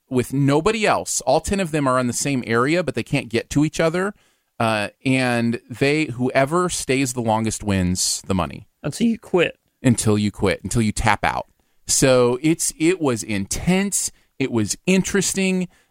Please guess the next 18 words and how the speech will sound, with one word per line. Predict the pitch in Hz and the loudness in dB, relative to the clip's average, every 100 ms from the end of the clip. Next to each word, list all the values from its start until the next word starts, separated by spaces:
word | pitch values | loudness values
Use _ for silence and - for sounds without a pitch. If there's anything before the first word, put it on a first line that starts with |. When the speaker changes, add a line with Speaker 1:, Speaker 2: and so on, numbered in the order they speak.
| _ | _
Speaker 1:
Uh, | 120 113 104 98 | 0 2 0 -4
two | - - | -6 -4
people | 208 202 156 | 0 0 0
tapped | - 156 156 | 2 0 2
out | 151 147 | 0 0
within | 135 113 | -2 -4
the | |
first | - 127 - | -2 -4 -2
couple | 110 90 85 | -4 -4 -4
days | - 104 131 160 | 0 2 2 0
because | 131 - 110 104 92 | -2 0 2 2 -2
bears | 92 95 110 113 | -2 0 0 0
were | 110 104 | 0 2
wandering | 95 107 110 | 2 2 0
around | 107 104 107 | 2 0 0
their, | 101 90 87 | 0 -2 -4
you | 85 101 | -4 -2
know, | 85 85 | -2 -4